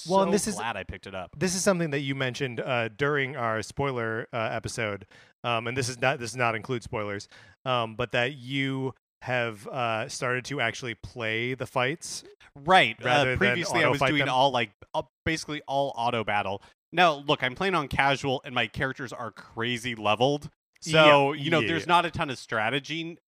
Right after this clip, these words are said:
Speaker 2: necessary, but it's perfect. It's exactly what I want.
Speaker 1: Yeah. Um, well, that's, that's great, Mark. I'm, I'm really happy that you are, uh, having, uh, such a good time with that. Um,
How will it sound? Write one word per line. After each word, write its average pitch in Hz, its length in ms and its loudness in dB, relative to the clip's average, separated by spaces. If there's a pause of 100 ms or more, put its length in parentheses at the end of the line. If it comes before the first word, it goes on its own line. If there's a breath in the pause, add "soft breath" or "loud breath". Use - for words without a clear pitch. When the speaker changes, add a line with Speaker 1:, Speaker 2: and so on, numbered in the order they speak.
(140)
Speaker 2:
necessary, 160 600 -2
but 131 320 -2
it's 123 320 -4 (100)
perfect. 113 540 -8
It's 135 160 -8
exactly 131 440 -2
what 113 120 -4
I 101 80 -2
want. 90 280 -8 (120)
Speaker 1:
Yeah. 104 260 -4 (380)
Um, 113 420 2 (180)
well, 143 80 -4
that's, 196 260 2
that's 180 240 2
great, 143 240 0
Mark. 131 180 2
I'm, 127 160 0
I'm 135 180 -6
really 143 200 -2
happy 127 240 -2
that 127 120 -2
you 123 200 -4
are, 113 260 -2
uh, 117 160 -4
having, 117 480 -6
uh, 123 200 -6 (140)
such - 280 -2
a 131 60 0
good 120 180 -4
time 113 220 -4
with 107 120 -10
that. 107 300 -2 (300 loud breath)
Um, 110 380 -4